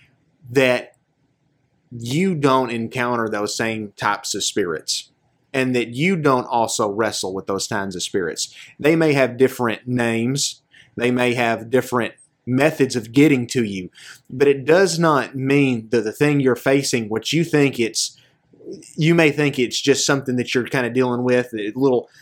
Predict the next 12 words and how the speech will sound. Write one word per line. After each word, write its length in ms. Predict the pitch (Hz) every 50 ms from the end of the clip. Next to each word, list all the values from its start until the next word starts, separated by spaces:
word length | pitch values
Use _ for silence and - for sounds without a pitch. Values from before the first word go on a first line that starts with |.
| - _ -
bit 100 | 139 139
of 80 | 123 -
fear 500 | - - 151 143 135 131 131 131 131 127
here 300 | 120 123 135 127 127 127
and 160 | 127 127 123
there, 240 | 127 123 120 120 117
a 60 | 117
little 180 | 120 135 131 131
depression 480 | 123 113 - - 131 123 - - 123
here 140 | 120 131 127
and 100 | 120 120
there, 220 | 123 120 117 113